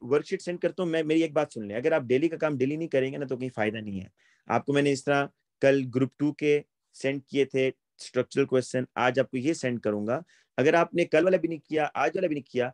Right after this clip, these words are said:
अच्छा, कुछ आप लोगों के प्रॉब्लम्स भी होंगे, तो उन प्रॉब्लम्स के लिए बेटा मैंने ये सोचा है कि हम लोग जो है ना, अ, वीकेंड पे एक क्लास रख लेंगे जिसमें सिर्फ आप लोगों के प्रॉब्लम, उसमें मैं म्यूट नहीं करूंगा, ठीक है? उसमें सिर्फ आप लोगों के प्रॉब्लम हम डिस्कस कर लेंगे। और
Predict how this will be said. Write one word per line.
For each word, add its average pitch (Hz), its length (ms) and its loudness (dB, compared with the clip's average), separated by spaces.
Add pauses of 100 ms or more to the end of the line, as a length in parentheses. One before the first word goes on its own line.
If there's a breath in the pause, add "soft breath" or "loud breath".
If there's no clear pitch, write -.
अच्छा, 170 180 2
कुछ 190 220 0
आप 180 120 4
लोगों 190 100 -2
के 180 60 4
प्रॉब्लम्स 143 420 2
भी 139 60 -8
होंगे, 131 240 -8 (240)
तो 135 60 0
उन 123 60 0
प्रॉब्लम्स 160 420 4
के - 80 0
लिए 233 80 8
बेटा 196 160 6
मैंने 175 140 2
ये 175 60 -2
सोचा 151 260 -4
है 170 120 -6 (180)
कि 143 60 2
हम 139 160 0
लोग 156 120 -6 (140)
जो 143 100 -6
है 139 60 0
ना, 151 80 2 (220)
अ, 123 320 4
वीकेंड 143 360 0
पे 156 100 6
एक 139 120 4
क्लास 131 280 2
रख 117 140 -8
लेंगे 131 200 -4
जिसमें 120 280 -8
सिर्फ 180 220 2
आप 147 160 6
लोगों 147 100 2
के 147 80 0
प्रॉब्लम, 123 360 2
उसमें 151 220 -2
मैं 147 180 2
म्यूट 143 360 0
नहीं 151 100 -2
करूंगा, 101 320 -6
ठीक 120 200 -6
है? 175 100 -6 (280)
उसमें 160 220 -2
सिर्फ 175 180 4
आप 147 160 6
लोगों 147 160 4
के 143 60 2
प्रॉब्लम 135 400 2
हम 123 180 -2
डिस्कस 110 320 -6
कर 95 220 -6
लेंगे। 92 440 -14 (1160)
और 143 320 8